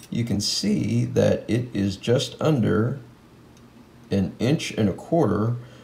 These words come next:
which is not bad for a bullet that's definitely not designed to travel long range. And of course, the way it was shooting was not the most stable.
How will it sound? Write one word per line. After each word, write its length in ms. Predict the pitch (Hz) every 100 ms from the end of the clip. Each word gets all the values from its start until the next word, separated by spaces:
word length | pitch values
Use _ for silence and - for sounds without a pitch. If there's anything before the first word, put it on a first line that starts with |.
| -
which 160 | - 107
is 120 | 98
not 380 | 110 160 190 117
bad 340 | 160 165 120
for 200 | 110 107
a 60 | 101
bullet 380 | 98 113 120 120
that's 260 | 101 101
definitely 440 | 101 120 123 120 107
not 220 | 101 -
designed 420 | 98 101 101 98
to 60 | -
travel 580 | - 117 104 98 98 -
long 380 | 98 101 95 98
range. 320 | 104 98 95
And 80 | 95
of 80 |
course, 280 | - 110 107
the 80 | 98
way 120 | 101
it 80 | 90
was 80 | 92
shooting 360 | - 127 98
was 140 | 98 101
not 220 | 101 101
the 60 | 98
most 240 | - -
stable. 500 | - 113 - 104 101